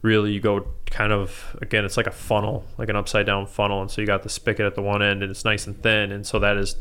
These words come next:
that is neurobiology. Of course, you have most of the pure subjects before that, but anything you wanna talk about with human existence,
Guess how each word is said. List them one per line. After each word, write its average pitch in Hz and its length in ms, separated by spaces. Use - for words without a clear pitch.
that 101 180
is 95 140
neurobiology. 101 1000
Of 113 140
course, 110 340
you 107 100
have 107 220
most 107 300
of 107 60
the 95 80
pure 113 320
subjects 101 440
before 107 380
that, 98 340
but 95 240
anything 123 480
you 107 120
wanna 101 180
talk 104 320
about 98 220
with 101 120
human 107 280
existence, 98 760